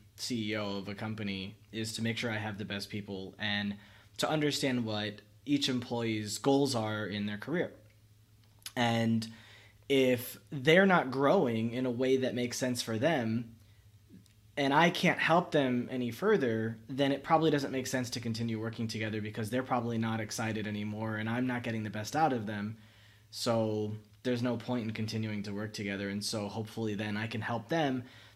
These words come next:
to further their career goals by,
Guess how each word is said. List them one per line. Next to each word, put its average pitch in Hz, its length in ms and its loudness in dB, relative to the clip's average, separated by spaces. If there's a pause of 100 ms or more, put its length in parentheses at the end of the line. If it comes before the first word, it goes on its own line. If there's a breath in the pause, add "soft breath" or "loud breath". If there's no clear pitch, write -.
(120)
to 117 380 2
further 151 460 4
their 117 180 0
career 110 320 -2
goals 104 360 -4
by, 107 540 -2